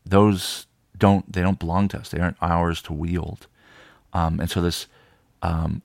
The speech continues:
openness to anger and frustration and, uh, indignation at what's going on is not outside the Christian purview. But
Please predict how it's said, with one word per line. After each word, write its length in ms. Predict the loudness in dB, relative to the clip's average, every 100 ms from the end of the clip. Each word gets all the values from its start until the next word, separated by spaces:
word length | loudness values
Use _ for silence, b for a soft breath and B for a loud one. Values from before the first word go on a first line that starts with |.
| 2
openness 840 | 2 4 2 2 0 -4 -8 -14 _ _
to 200 | -6 0
anger 300 | 4 4 4
and 160 | 0
frustration 840 | -2 -4 0 0 2 0 -4 -4 -8 _ _
and, 480 | -2 0 -2 -4 -10 b b b b b -2
uh, 300 | 0 0 -2
indignation 840 | 2 2 2 2 0 0 -4 -6 -6
at 200 | -4 -4 -4
what's 260 | -4 -4
going 280 | -4 -2 0
on 460 | 0 0 -2 -4 -8 b b b b b
is 460 | 0 2 0 -4 0
not 400 | 4 6 6 2 -4
outside 640 | 0 0 -2 -2 0 -2
the 80 | -4
Christian 420 | -4 -6 -2 -6
purview. 500 | 0 2 2 -2 -10 -16 b b b _
But 440 | 4 4 2 -10